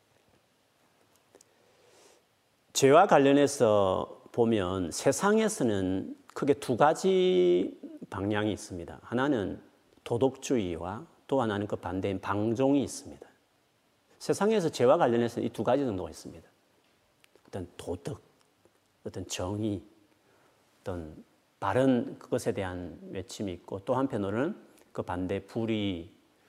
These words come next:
어, 막 어기는 그 불법 방종 같은 것들이 있죠.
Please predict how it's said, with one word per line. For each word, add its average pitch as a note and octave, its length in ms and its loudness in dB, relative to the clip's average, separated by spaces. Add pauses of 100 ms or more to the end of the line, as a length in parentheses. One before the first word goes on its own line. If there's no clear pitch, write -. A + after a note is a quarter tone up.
(460)
어, E2+ 540 -10
막 - 560 -4 (140)
어기는 G#2+ 640 2
그 G#2+ 80 -10
불법 - 640 0
방종 F2 560 -6
같은 - 320 -10
것들이 F2 400 -10
있죠. - 320 -18